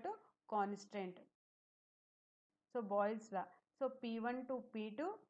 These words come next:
V one to V two. Uh, if the, it changes from state one to state two, P one V one is equal to P two V two. P one V one is equal to P two V two, and the shape of the graph is a rectangular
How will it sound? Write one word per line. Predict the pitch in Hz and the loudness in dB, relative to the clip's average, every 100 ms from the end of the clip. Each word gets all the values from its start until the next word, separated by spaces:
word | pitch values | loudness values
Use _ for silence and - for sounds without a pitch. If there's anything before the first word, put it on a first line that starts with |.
| - | -8
V | 208 220 | -2 0
one | 226 226 | 0 0
to | 262 381 - - | 0 -2 -4 -4
V | 202 190 | 0 0
two. | 190 - 226 | -2 -4 -2
Uh, | 233 233 240 277 - - | 0 0 0 -4 -14 -6
if | 233 208 | -4 0
the, | 233 220 214 254 | 4 4 4 0
it | 233 - | -6 -2
changes | 226 220 247 | 0 0 -2
from | 247 240 | -2 -4
state | 226 226 208 | -2 -4 -2
one | 208 220 240 | -2 -2 0
to | 254 | -4
state | 254 220 202 196 | -4 -4 -4 -2
two, | 330 403 _ _ | -4 -4 _ _
P | 240 240 | -2 2
one | 269 262 | 2 2
V | 240 | 0
one | 240 240 | 0 0
is | 240 226 | 0 -2
equal | 233 233 240 | -2 0 0
to | 240 427 - - _ _ - | 0 -2 -2 -20 _ _ -2
P | 240 240 | -2 2
two | 349 427 - 202 | 2 2 0 -2
V | 208 202 | 0 2
two. | 202 190 | 0 -2
P | - 208 | -2 0
one | 220 220 | 2 0
V | 220 | 0
one | 220 220 | 0 0
is | 214 | -2
equal | 220 226 220 | -4 -2 -2
to | 226 | -2
P | - 214 208 | -4 -4 -2
two | 233 | -2
V | 220 220 | -2 -2
two, | 233 | -2
and | 254 | 0
the | 202 | -2
shape | 196 220 233 | -2 -2 2
of | 247 214 | 2 2
the | 233 | -2
graph | 208 208 208 | 2 4 2
is | 220 214 | -2 -4
a | 247 381 - - - - - | -2 -2 -4 -20 -20 -12 -2
rectangular | 208 - 226 220 226 302 | -2 2 2 4 6 4